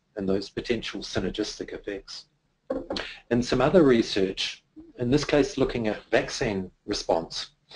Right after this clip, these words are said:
again with mycotoxins below the regulatory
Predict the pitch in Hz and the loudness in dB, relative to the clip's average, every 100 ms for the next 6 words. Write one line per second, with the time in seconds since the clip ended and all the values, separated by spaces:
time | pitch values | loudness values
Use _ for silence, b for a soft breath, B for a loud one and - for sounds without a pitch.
0 | B B - 110 107 139 127 120 - 113 | B B -8 4 6 6 4 2 0 0
1 | 117 110 - 120 - 117 107 - 95 104 | 0 0 0 0 -2 -6 -6 -2 0 2
2 | 127 127 123 113 117 113 107 - 107 101 | 0 2 4 4 4 0 0 2 2 2
3 | 95 | -2